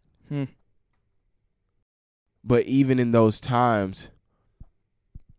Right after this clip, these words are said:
Speaker 2: it allows us and conditions us to say, "Okay,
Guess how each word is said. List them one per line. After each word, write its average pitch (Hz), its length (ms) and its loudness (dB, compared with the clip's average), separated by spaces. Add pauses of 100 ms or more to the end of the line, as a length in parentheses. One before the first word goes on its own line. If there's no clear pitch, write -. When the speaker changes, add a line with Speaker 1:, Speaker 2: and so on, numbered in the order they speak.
(120)
Speaker 2:
it 113 160 -2
allows 104 520 0
us 104 200 -6
and 98 120 -10
conditions 98 600 -6
us 92 160 -4
to 90 120 -12
say, 92 380 -4
"Okay, 90 460 -4